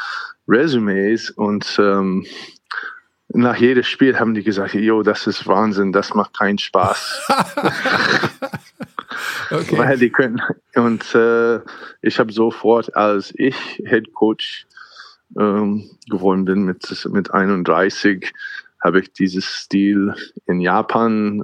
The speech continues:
Speaker 1: ähm, geübt und es war auch da erfolgreich und es geht nicht, wenn wir zu langsam sind. Also ich hab auch Sohne mittlerweile,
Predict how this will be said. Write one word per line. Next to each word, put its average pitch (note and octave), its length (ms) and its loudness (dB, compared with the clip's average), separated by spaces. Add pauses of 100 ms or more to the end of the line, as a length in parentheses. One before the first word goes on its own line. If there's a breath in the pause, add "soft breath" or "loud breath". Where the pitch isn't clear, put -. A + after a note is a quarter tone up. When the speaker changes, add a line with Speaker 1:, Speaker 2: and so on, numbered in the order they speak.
(100)
Speaker 1:
ähm, F#2+ 600 0 (180)
geübt - 720 0
und G#2 360 0 (420)
es - 140 0
war G#2+ 120 2
auch G#2+ 200 2
da G#2 280 2
erfolgreich G#2+ 760 0
und F#2+ 400 -4 (680 loud breath)
es - 240 0
geht D3 240 4
nicht, D3 280 2
wenn C3 180 4
wir B2 540 2 (140)
zu - 140 0
langsam E3 440 2
sind. F#3 440 0
Also G2+ 240 2
ich G2 140 -4
hab F#2+ 140 0
auch G2+ 380 0 (160)
Sohne A2+ 500 2
mittlerweile, G#2 760 2